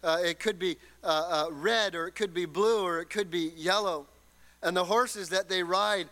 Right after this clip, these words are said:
have heads like lions, and out of their mouths come fire, smoke, and judgment.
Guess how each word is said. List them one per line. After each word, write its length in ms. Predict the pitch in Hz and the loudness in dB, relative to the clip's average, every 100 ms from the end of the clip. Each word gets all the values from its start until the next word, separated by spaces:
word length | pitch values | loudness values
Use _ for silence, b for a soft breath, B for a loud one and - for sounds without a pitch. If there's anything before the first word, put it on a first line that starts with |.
| B B | B B
have 180 | 180 165 | -2 0
heads 340 | 208 233 170 | -2 -2 0
like 240 | 180 175 | -2 -2
lions, 520 | 170 180 214 220 170 165 | -2 0 0 0 -2 -2
and 120 | 180 | 0
out 160 | 214 | 0
of 80 | 196 | 0
their 100 | 170 | -2
mouths 360 | 175 208 202 - | 0 0 0 -2
come 180 | 170 156 | -8 -6
fire, 440 | - 208 214 160 | -2 0 0 -2
smoke, 460 | - 196 208 202 185 | -4 -2 0 0 -2
and 180 | 156 147 | -4 0
judgment. 540 | 190 208 202 190 | 0 0 -2 -2